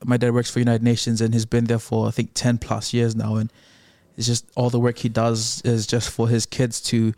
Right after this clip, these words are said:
have better educations, better lives. Like, my parents are humble stories. They, my grandparents stayed in the village. My granddad was a farmer. My grandma was a teacher in the village. She ran her school. And then they,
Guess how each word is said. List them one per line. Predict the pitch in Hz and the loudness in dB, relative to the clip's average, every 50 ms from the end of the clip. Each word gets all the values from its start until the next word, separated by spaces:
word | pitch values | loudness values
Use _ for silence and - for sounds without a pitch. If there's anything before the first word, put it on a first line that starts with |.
| - - - _ | -6 -18 -20 _
have | - - 127 123 117 | 0 0 0 2 2
better | - 123 120 123 | 2 2 2 2
educations, | 120 110 117 - - 127 123 120 - 123 117 | 0 -2 -4 -4 0 0 0 0 2 0 0
better | 113 117 120 120 117 | 0 0 0 2 2
lives. | 113 113 117 117 113 110 110 - 110 | 2 2 2 0 -2 -2 -4 -4 -6
Like, | 107 - - - - - - - | -6 -8 -10 -18 -20 -20 -12 -4
my | - 117 131 | -2 -2 0
parents | 127 - 127 123 123 120 - | 0 0 0 0 0 0 0
are | 120 110 110 113 | 0 0 0 -2
humble | - - - - 123 123 120 117 113 | -4 -6 -6 -4 -4 -2 -2 -2 -4
stories. | - - - 120 117 117 113 110 | -2 0 2 2 2 2 0 0
They, | 120 117 117 113 113 - - - - - - _ _ _ - | 0 2 2 0 -2 -4 -10 -20 -20 -20 -20 _ _ _ -4
my | 117 120 | -2 -2
grandparents | 113 - - 123 123 123 - - 131 123 120 117 - - - - - _ - - - | -2 0 0 0 0 0 0 2 2 2 2 0 -2 -6 -10 -12 -18 _ -20 -14 -8
stayed | - - - - 127 123 | -6 -4 0 0 2 2
in | 127 120 | 2 2
the | 117 110 | 2 2
village. | 113 123 123 120 113 - | 2 2 2 2 0 0
My | - 120 | 0 0
granddad | 110 113 120 120 120 117 | 0 0 0 0 0 0
was | 117 113 110 | 0 0 0
a | 110 | -2
farmer. | - - 117 117 120 123 117 | 0 0 0 0 2 2 2
My | 117 113 113 | 2 0 0
grandma | 113 - 113 110 117 113 | 0 0 0 2 2 2
was | 113 110 107 | 2 0 -2
a | 98 | -4
teacher | - - - 135 131 - - 123 123 123 - - - - - - _ - | -4 -2 0 0 0 2 0 0 0 -2 -4 -8 -20 -20 -20 -14 _ -2
in | 117 117 | 0 0
the | 117 113 | 0 2
village. | 117 123 123 123 120 117 | 2 2 2 2 0 0
She | - - - 117 | 0 -2 0 0
ran | 110 113 120 117 | 0 2 2 2
her | 117 120 117 | 2 0 0
school. | - - - - 123 127 123 123 120 120 _ _ _ _ _ _ - | -2 -4 -2 0 2 2 2 2 0 -2 _ _ _ _ _ _ 0
And | 120 120 | 2 4
then | 120 117 | 4 4
they, | 113 117 113 113 117 113 | 4 4 2 2 2 0